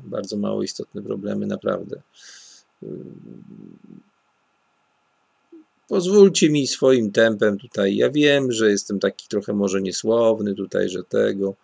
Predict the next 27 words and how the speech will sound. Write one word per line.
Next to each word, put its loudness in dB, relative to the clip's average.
no -2
ale 6
ja 2
już 0
m-, 0
mówiłem 4
wam, 0
ja -2
jestem 0
hobbystą, -4
tak? -6
Ja 0
jestem -2
radiowcem -2
hobbystą. -4
Nie, -2
nie, -4
nie -4
jestem -2
radiowcem, -4
e, -8
zarabiaczem, 4
nie 2
umiem -2
tego 0
robić. -4
Znaczy, -4